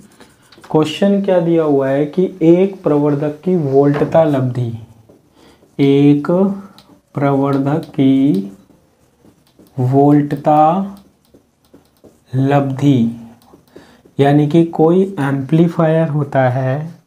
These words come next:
ठीक है, और उसका जो voltage gain है वो कितना दे रखा है, माइनस फ़ाइव हंड्रेड। ये आया हुआ question है, university में important है।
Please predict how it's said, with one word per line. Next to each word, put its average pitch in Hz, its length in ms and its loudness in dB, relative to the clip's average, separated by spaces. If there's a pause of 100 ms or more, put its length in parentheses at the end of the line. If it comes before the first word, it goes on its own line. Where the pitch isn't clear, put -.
(300)
ठीक 147 160 0
है, 180 260 2 (360)
और 139 140 2
उसका 180 480 -4
जो 190 200 2
voltage 147 760 2
gain 131 260 2
है 117 160 -4 (1000)
वो 139 340 2 (120)
कितना 156 360 -2
दे 151 140 -2
रखा 139 280 -2
है, 139 420 -4
माइनस 143 600 -4 (160)
फ़ाइव 165 480 0
हंड्रेड। 123 500 -2 (760)
ये 170 500 2
आया 143 220 0
हुआ 165 360 0 (120)
question 135 480 -4
है, 143 280 -4
university 151 760 0
में 170 160 -2
important 123 840 -2
है। - 180 -14